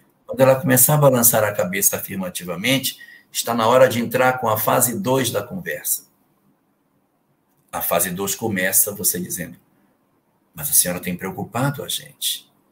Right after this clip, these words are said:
Porque, mãe, aí ela já está desarmada do ponto de vista de achar que é uma crítica, "Mas, mãe, olha o que está havendo."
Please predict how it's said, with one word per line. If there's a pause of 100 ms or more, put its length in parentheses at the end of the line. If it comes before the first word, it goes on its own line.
(600)
Porque,
mãe,
aí (300)
ela
já
está (580)
desarmada
do
ponto
de
vista
de
achar
que
é
uma
crítica, (520)
"Mas,
mãe, (440)
olha
o
que
está
havendo."